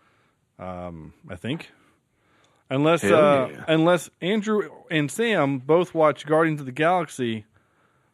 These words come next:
Speaker 1: uh, over the next, um, week, then we'll do that. We'll do a spoiler cast of that, but if not, then we will do Knights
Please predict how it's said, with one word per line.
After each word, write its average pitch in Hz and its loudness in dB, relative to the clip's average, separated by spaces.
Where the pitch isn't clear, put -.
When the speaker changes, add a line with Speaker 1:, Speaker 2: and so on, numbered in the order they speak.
Speaker 1:
uh, 123 0
over 143 0
the 135 -2
next, 131 -6
um, 117 -2
week, 131 -4
then 120 -6
we'll 135 0
do 127 0
that. 131 2
We'll 110 -8
do 117 -4
a 104 -4
spoiler 123 -2
cast 107 -6
of 95 -14
that, 101 -8
but 92 -14
if - -20
not, 95 -12
then 101 -10
we 113 -6
will 104 -4
do 104 -8
Knights 147 -4